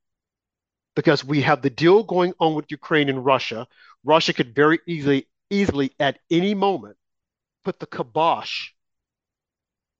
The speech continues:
on Ukraine. Not that they haven't done it, but they probably know that the United States would probably come in and put the kibosh on them. And then you have China. You have all these individuals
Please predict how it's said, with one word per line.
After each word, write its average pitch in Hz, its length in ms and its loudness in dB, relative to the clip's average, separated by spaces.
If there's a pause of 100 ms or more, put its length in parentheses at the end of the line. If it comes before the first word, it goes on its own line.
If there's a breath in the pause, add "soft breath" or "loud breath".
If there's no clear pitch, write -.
(140)
on 143 160 -6
Ukraine. 127 500 -6
Not 151 180 2
that 131 100 -16
they 127 80 -8
haven't 107 340 -12
done 151 220 2
it, 104 120 -18 (440)
but 131 120 -6
they 135 100 -4
probably 123 280 -2
know 135 180 -2
that 110 140 -10
the 107 120 -20
United 170 240 -2
States 151 260 -4
would 117 120 -14
probably 123 240 -4
come 131 260 -4
in 123 100 -4
and - 80 -8
put - 120 -6
the - 60 -10
kibosh 127 420 0
on 113 120 -8
them. 123 260 -4 (680)
And 143 100 -4
then 165 140 4
you 151 80 -4
have 131 140 -10
China. - 460 0 (440)
You 170 120 2
have 160 120 2 (100)
all 175 260 6
these 220 220 -2
individuals 151 760 -4